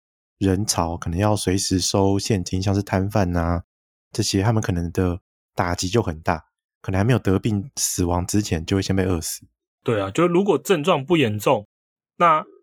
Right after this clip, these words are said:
Speaker 2: 那个的伤害一定小于靠，要连薪水都没活不下去的伤害。
Speaker 1: 好，所以这一集我们带着大家从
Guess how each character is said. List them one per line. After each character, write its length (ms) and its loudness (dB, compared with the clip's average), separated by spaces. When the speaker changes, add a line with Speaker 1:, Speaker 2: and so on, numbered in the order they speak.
Speaker 2:
那 120 6
个 120 2
的 140 2
伤 240 0
害 140 2
一 60 -4
定 180 -4
小 280 0
于 400 -2
靠， 280 -2
要 100 2
连 160 2
薪 180 2
水 140 0
都 100 2
没 160 0
活 160 0
不 80 -4
下 160 2
去 120 -2
的 40 0
伤 240 -8
害。 200 -6
Speaker 1:
好， 240 2
所 160 2
以 60 4
这 160 2
一 80 4
集 180 0
我 100 4
们 300 0
带 160 2
着 80 0
大 160 2
家 280 0
从 520 -4